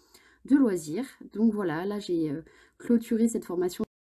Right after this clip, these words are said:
Donc j'ai terminé cette formation, euh, au mois de juin dernier, ce qui me permet maintenant d'être diplômée au sein de, de ma structure, euh, en tant qu'animatrice professionnelle. Euh, c'est un diplôme qui est supérieur au bafa et qui permet d'encadrer, euh,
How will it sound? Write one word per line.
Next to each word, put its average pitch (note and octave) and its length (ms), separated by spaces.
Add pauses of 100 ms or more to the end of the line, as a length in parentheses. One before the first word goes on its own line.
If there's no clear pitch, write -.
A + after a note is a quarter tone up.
(580)
Donc A#3+ 200
j'ai A3+ 140
terminé A3 420
cette A3 180
formation, G#3+ 1160
euh, F#3 200
au F#3 100
mois F#3+ 140
de F#3 60
juin F#3+ 200
dernier, G#3+ 640 (460)
ce - 100
qui - 80
me G3+ 60
permet G3+ 240
maintenant G3 300
d'être G3+ 180
diplômée G3+ 600
au F#3 180
sein F#3 280
de, F3 420
de F3 120
ma F3+ 120
structure, - 840
euh, G3+ 40
en F#3 160
tant F#3 140
qu'animatrice F3+ 540
professionnelle. F#3+ 840 (520)
Euh, F3 80
c'est - 160
un F3+ 40
diplôme F#3+ 360
qui F#3+ 100
est F3+ 60
supérieur F3+ 500
au F#3 60
bafa F3 420
et F3+ 60
qui - 100
permet F3+ 300
d'encadrer, F3+ 580
euh, E3+ 80